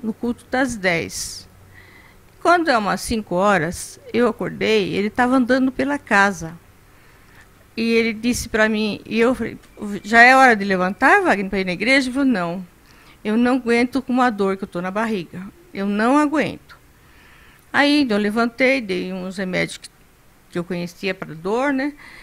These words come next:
E ele falou: "Não, não adiantou." Quando foi umas oito e meia, a gente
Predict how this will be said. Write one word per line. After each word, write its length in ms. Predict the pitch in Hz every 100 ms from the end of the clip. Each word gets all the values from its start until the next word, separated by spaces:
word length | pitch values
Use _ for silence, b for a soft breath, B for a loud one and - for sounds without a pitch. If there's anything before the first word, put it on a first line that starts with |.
| B
E 120 | - 262
ele 460 | 277 262 269 262
falou: 220 | 269 240
"Não, 380 | 214 202 208 214 196 180
não 380 | 214 208 226 262
adiantou." 440 | 269 294 285 -
Quando 200 | 165 202
foi 220 | 220 269
umas 240 | 254 226 226
oito 200 | 285 277
e 20 |
meia, 240 | 240 247 277
a 20 |
gente 260 | 254 -